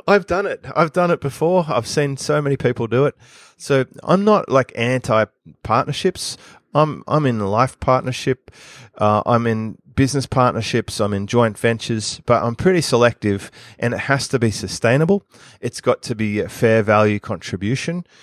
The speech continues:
If it gets lopsided, I, I don't, it doesn't survive. It won't last. So I won't even let myself get into a partnership where I don't think I can be an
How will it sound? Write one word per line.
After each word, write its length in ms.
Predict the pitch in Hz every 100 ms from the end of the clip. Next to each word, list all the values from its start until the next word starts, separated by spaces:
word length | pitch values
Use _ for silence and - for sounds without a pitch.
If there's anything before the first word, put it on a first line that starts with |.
| - - _ -
If 160 | 117
it 140 | - -
gets 280 | 127 - -
lopsided, 880 | 117 113 - - 113 120 107 104 104 - - _ _
I, 100 | 107 101 _ -
I 80 | 104
don't, 300 | 113 107 -
it 140 | 104
doesn't 340 | 123 104 110 -
survive. 480 | - 98 101 104
It 80 | 98
won't 240 | 87 104 -
last. 600 | 104 107 87 - - -
So 220 | - 110 -
I 100 | 151
won't 200 | 196 185
even 320 | 135 120 110
let 180 | 120 120
myself 400 | 113 - 110 -
get 200 | 110 -
into 580 | 139 185 185 - 131 110 -
a 60 |
partnership 720 | - 98 90 95 - 95 - _ - - - _
where 180 | 117 113
I 120 | 117
don't 240 | 123 113 -
think 280 | 113 104
I 120 | 104 95
can 220 | 107 101
be 200 | 101 98
an 140 | 98